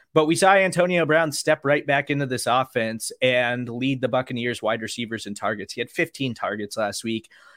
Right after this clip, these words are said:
even in another kind of down game for Brady. And the Bucs are just dealing with a lot of injuries right now. You know, Shaq Barrett also got injured last week, and he's probably gonna be out until the playoffs start. They don't have Leonard Fournette,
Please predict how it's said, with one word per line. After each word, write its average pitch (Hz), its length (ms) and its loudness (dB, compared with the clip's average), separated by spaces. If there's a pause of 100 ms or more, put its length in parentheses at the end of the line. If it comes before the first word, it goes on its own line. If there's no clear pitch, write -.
(100)
even 156 240 4
in 156 100 2
another 135 380 2
kind 135 260 0
of 110 120 -4
down 123 580 0 (120)
game 123 440 0
for 107 200 -6
Brady. 113 600 -4
And 107 340 -4
the 110 60 -4
Bucs 120 380 0
are 117 80 -6
just 107 240 -10
dealing 113 320 -6
with 113 140 -8
a 110 40 -6
lot 107 180 0
of 101 120 -10
injuries 107 520 -6
right 107 200 -2
now. 104 160 -8
You 104 140 -8
know, 92 40 -10
Shaq 113 280 0 (100)
Barrett 110 400 -4 (320)
also 120 320 2
got 117 180 2
injured 113 380 -4
last 110 260 0
week, 110 220 -6
and 104 100 -12
he's 110 140 -10
probably 113 280 -2
gonna 110 140 -6
be 110 160 -6
out 107 220 -2
until 117 160 -10
the 104 80 -8
playoffs 110 400 0
start. 101 340 -6
They - 80 -20
don't 104 220 -10
have 110 200 -2
Leonard 110 240 -2
Fournette, 107 440 -2